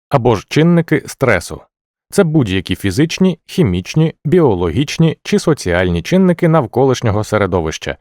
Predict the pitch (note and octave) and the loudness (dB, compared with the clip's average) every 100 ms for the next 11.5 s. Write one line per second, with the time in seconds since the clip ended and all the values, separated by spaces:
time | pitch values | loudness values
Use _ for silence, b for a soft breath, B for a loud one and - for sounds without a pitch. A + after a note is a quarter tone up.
0 | - - B2+ - A#2 - C3 F#3+ F#2 - | -12 -4 -4 -2 -4 0 2 2 0 -4
1 | - - G3 B2 G2 - G#2 F2+ F2 F2+ | -6 0 2 2 0 -2 -2 0 -2 -4
2 | - F#2 F2+ A2 G2+ F2 C#3+ F#3 F#3 E3+ | -2 0 0 0 -2 0 0 2 2 0
3 | - D3 G3 C#3+ D#3+ C#3 A2 - - D#2 | -4 -4 0 0 0 0 0 -4 -6 -6
4 | C#2 - _ _ _ _ _ _ _ _ | -6 -16 _ _ _ _ _ _ _ _
5 | - - G#3 C#3 - _ _ _ - F3+ | -16 -2 0 0 -2 _ _ _ 0 2
6 | A#2+ F2 - F#2+ F2 G#2+ F#2 C#3+ G3+ E3 | 2 0 -4 -2 0 0 2 2 2 2
7 | F#3+ - F3+ G3 - A#2+ F2+ - C#2+ - | 0 0 0 0 0 -2 -2 -4 -16 -16
8 | _ _ _ _ _ _ _ _ - A2 | _ _ _ _ _ _ _ _ -2 0
9 | G#2+ A2+ D3 D#3+ - - E3 G#3+ - C#3 | 2 2 2 2 -2 -2 0 0 0 0
10 | C#3 C3+ C3+ C#3 A#2 G2+ E2+ E2 F2 G#2 | 0 -2 -2 -2 0 0 -2 -2 -2 -4
11 | - C#3+ G2+ - E2 | -2 0 -2 -4 -16